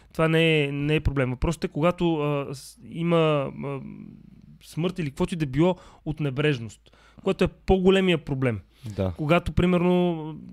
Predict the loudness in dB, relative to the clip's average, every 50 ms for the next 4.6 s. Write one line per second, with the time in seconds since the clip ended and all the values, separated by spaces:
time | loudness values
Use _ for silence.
0 | -20 -20 -20 -20 -14 -6 -2 2 2 2 2 0 -2 0 2 2 2 2 0 0
1 | 2 0 0 0 0 -2 0 -2 -4 -6 -8 -10 -6 -4 -2 0 2 0 0 2
2 | 2 2 2 2 0 0 -2 -2 -2 -4 -6 -6 -4 -4 -6 -6 -4 -2 -2 -2
3 | -2 -4 -6 -8 -6 -6 -6 -6 -6 -4 -4 -2 -2 -2 -2 -4 -6 -8 -6 -4
4 | -4 -4 -2 -2 -4 -4 -4 -4 -4 -4 -6 -6